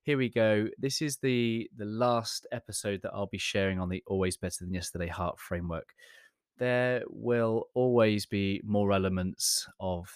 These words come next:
the Heart Framework as I continue to expand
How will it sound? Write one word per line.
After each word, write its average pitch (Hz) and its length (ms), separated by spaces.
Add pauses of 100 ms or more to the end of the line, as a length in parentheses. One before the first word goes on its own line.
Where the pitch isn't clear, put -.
the 87 220
Heart - 440
Framework 87 480
as 107 160
I 107 160
continue 90 680
to - 180
expand 90 720